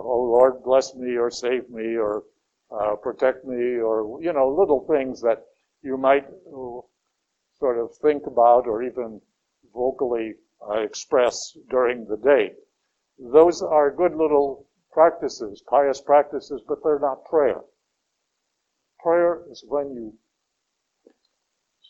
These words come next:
specifically, with decision, sit down and dedicate some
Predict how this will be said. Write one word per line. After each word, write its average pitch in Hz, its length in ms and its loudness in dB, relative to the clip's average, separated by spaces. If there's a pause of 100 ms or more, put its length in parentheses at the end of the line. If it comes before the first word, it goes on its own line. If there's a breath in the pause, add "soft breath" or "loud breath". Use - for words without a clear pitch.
(120)
specifically, 143 1200 -4 (1500)
with 143 360 2 (540)
decision, 120 640 -6 (1160)
sit - 340 -4
down 131 520 4
and 113 320 -12
dedicate 127 680 0 (300)
some 120 360 -10